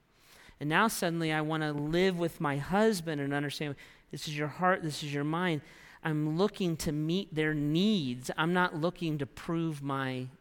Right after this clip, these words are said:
point. I wrote it down this way in my, um, in my notes. It said this,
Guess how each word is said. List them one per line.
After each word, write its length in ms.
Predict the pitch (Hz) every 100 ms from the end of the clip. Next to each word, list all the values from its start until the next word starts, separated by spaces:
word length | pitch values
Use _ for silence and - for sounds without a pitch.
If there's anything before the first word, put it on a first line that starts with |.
| _
point. 400 | - 135 110 - _ _ _ _ _ _ _ _ _ - - -
I 60 | 156
wrote 180 | 170 185
it 120 | 185
down 220 | 165 160
this 240 | 156 156 165
way 300 | 151 143 143 - - -
in 160 | 147 143
my, 280 | 143 143 139
um, 300 | 127 123 120 - - - - - - - -
in 120 | 143
my 160 | 143 143
notes. 320 | 147 139 127
It 60 | 139
said 220 | 165 143
this, 260 | 143 120